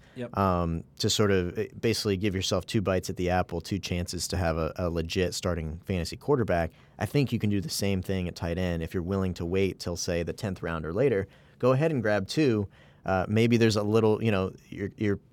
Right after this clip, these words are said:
Speaker 2: placing a little bit of a bet that, um, that, that somebody who's going that late is gonna have a good season, but if you take two of 'em, you sort of increase your odds. So I do like the idea of, of pairing a guy like Austin Hooper with that. Maybe Cameron Brate,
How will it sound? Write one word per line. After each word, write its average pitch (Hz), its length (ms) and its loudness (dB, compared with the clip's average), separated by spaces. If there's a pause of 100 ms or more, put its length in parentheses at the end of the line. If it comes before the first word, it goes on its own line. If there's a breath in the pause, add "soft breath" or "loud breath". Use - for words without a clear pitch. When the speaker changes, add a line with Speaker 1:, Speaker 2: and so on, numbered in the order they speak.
(120)
Speaker 2:
placing 113 320 2
a 98 40 2
little 113 200 4
bit 101 120 4
of 92 100 2
a 95 60 0
bet 110 300 2
that, 90 160 0 (400 loud breath)
um, 85 460 0
that, 98 140 -2 (180)
that - 260 -4
somebody 101 420 2
who's 92 240 0
going 104 300 2
that 92 180 2
late 98 280 2
is 92 120 -2
gonna 92 160 0
have 95 160 0
a 92 60 -2
good 85 180 -2
season, 123 380 0
but 98 100 0
if 98 100 -4
you 98 60 -2
take 107 260 0
two 131 220 2
of 113 100 2
'em, 101 140 0
you 98 80 0
sort 98 160 -2
of 95 80 0
increase 101 400 0
your 90 140 0
odds. 90 300 0
So 82 200 -2 (260 loud breath)
I 104 80 2
do 123 200 4
like 104 180 4
the 104 140 -2
idea 92 360 0
of, 82 160 -6
of 95 200 -8
pairing 101 340 0
a 90 60 -2
guy 90 360 0 (120)
like 95 280 -2
Austin 92 380 -2
Hooper 95 200 -2
with 87 140 -2
that. 92 140 2
Maybe 117 220 2
Cameron 110 320 2
Brate, 101 360 2